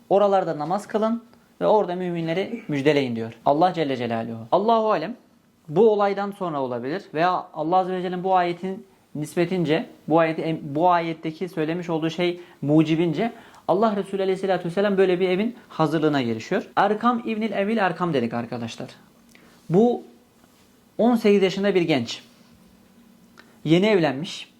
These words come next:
Ve Mekke'nin zengin ailelerinden bir tanesinin çocuğu. Daha ilgincini söyleyeyim arkadaşlar. Mahzum oğullarından.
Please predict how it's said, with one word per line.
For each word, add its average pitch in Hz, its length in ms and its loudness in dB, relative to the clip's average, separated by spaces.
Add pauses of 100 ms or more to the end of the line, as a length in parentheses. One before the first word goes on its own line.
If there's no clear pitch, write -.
(1300)
Ve 208 320 2
Mekke'nin 190 600 0
zengin 175 360 0
ailelerinden 175 680 0
bir 175 140 0
tanesinin 160 420 -2
çocuğu. 131 440 -4 (1080)
Daha 170 200 4
ilgincini 190 440 0
söyleyeyim 139 360 0
arkadaşlar. 135 520 -2 (300)
Mahzum 156 500 0
oğullarından. 117 560 -2